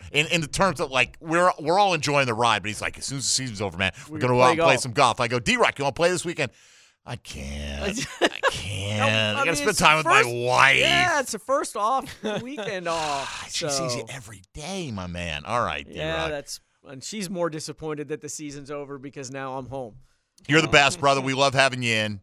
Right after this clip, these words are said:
Speaker 1: and look forward to doing it again for, uh, w-, what can only be an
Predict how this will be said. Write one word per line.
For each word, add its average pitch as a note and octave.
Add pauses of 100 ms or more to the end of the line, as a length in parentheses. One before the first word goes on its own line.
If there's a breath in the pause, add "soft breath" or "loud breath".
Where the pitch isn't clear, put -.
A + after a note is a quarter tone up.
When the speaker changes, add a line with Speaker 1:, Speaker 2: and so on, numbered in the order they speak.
Speaker 1:
and G#2
look A2
forward A#2+
to G2+
doing A#2
it G#2
again G2
for, G2+
uh, F#2
w-, G#2
what A2
can A#2+
only C3
be D#3+
an C#3+